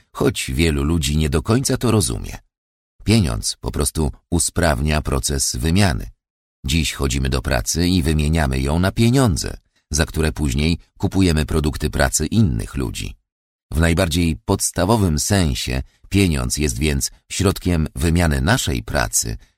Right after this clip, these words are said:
na pracę innych. Pierwszym następstwem obowiązywania prawa wymiany jest to,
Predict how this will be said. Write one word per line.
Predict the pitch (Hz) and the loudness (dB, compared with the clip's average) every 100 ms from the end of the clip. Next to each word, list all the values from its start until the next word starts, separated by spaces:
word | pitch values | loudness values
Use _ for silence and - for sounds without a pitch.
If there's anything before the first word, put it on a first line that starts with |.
| - | 0
na | 110 | 0
pracę | 139 85 69 - 120 | 2 0 0 -2 -2
innych. | - 73 50 50 62 - _ _ _ _ _ _ _ _ _ _ _ _ | -2 -2 -2 -8 -12 -18 _ _ _ _ _ _ _ _ _ _ _ _
Pierwszym | - 107 - 98 | 0 2 2 2
następstwem | 95 - 80 67 - 80 82 | 2 2 0 0 0 0 0
obowiązywania | 80 78 76 78 73 76 69 67 | 0 0 2 0 0 0 0 0
prawa | - 71 67 69 67 | 0 0 0 0 0
wymiany | 78 73 57 55 71 | 0 0 -2 -2 -2
jest | 73 - | -2 -6
to, | - 58 62 | -4 -2 -2